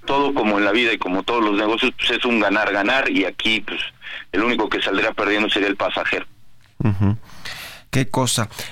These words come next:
Speaker 2: Eh, sobre otro tema quiero preguntarte, eh, ahora, eh, José Alonso Torres,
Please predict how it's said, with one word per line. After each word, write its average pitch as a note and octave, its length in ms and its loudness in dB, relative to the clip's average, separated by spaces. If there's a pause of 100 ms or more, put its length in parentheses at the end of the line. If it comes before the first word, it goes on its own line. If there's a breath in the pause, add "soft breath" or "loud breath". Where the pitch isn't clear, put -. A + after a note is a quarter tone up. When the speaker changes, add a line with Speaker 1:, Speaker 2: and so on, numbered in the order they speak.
(100)
Speaker 2:
Eh, B2+ 140 0
sobre D#3+ 260 2
otro F#3 240 -2
tema E3+ 300 0
quiero D#3+ 260 -2
preguntarte, B2 1040 0 (160)
eh, G#2+ 380 -2
ahora, A#2+ 500 0
eh, G2+ 160 -4
José G#2 600 -2
Alonso G#2+ 560 0
Torres, A2+ 640 0